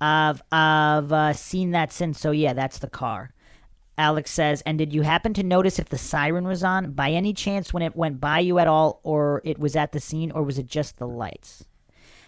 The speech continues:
I don't think so. I don't think there was a siren.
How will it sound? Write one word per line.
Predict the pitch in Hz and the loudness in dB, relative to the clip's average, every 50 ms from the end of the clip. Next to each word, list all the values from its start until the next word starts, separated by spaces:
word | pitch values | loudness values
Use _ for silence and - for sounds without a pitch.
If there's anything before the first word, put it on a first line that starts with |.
| _ _ _ - | _ _ _ 4
I | 165 214 | 6 8
don't | 247 240 208 - | 8 8 6 4
think | - 196 175 160 143 | 0 0 0 0 -2
so. | - 123 104 - | -2 -2 -2 -2
I | - 131 160 | -2 0 2
don't | 185 185 165 - - | 2 2 0 -2 -4
think | - 180 160 - | -4 -4 -2 0
there | - 151 139 | 0 0 0
was | 135 127 120 | 0 -2 -4
a | 120 | -6
siren. | - - 135 120 113 101 - 82 - - | -8 -6 -8 -8 -8 -10 -12 -14 -14 -16